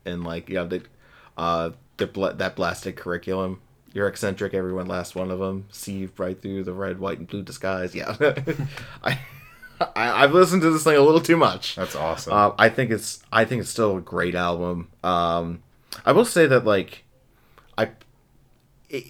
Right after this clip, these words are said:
Speaker 1: it's between this and Evil Empire for me, probably for favorite. Um, but I mean,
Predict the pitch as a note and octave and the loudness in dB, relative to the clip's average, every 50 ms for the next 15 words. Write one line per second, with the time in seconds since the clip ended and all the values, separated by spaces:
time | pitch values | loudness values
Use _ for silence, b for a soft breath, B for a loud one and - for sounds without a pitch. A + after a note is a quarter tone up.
0 | F2 A2+ F3 A3 A3 F#3+ C3+ B2+ E3 D3+ C3+ - G#3+ G#3+ E3+ B2+ - - A2 G#2 | -18 -20 -14 -8 -6 -6 -4 -4 -4 -6 -4 -2 0 0 2 0 0 0 -2 -2
1 | - A#2+ G#2 G2+ G2+ G2+ F#2+ F2+ F2 E2+ F2 F2 F#2+ G2 G2 G2 G2 F#2 - G#2+ | -2 -2 -4 -2 -2 -2 -2 -2 -2 -4 -4 -2 0 0 2 2 0 -2 -4 -4
2 | G#2 G2+ G#2 G#2 G2+ G2+ - _ _ _ _ _ _ _ _ _ _ _ _ - | -4 -4 -4 -4 -6 -10 -14 _ _ _ _ _ _ _ _ _ _ _ _ -16
3 | - - F#2+ F2+ F2+ G2 G2 A#2 A2 A2 A2+ A2 A2+ A#2 A2+ A2+ - - A#2+ A#2 | -6 -4 -2 0 0 -2 -2 -4 -4 -6 -6 -4 -4 -4 -4 -4 -6 -10 -10 -8
4 | - B2 B2 A#2+ A#2+ B2 B2 C3 C3 - _ _ _ _ _ _ _ - F#2 F#2 | -6 -6 -6 -6 -6 -6 -6 -6 -8 -12 _ _ _ _ _ _ _ -8 -6 -4
5 | F#2 F#2 F2+ F#2 F2+ F2+ F2 F2+ F#2 - - F#2+ F#2+ F2 - - - _ _ _ | -4 -4 -4 -6 -6 -6 -8 -8 -6 -4 -2 0 0 0 -2 -6 -10 _ _ _
6 | _ _ _ _ _ _ _ - G#2+ G2 F#2+ F#2+ F2+ E2+ | _ _ _ _ _ _ _ -4 -2 0 0 -2 -4 -6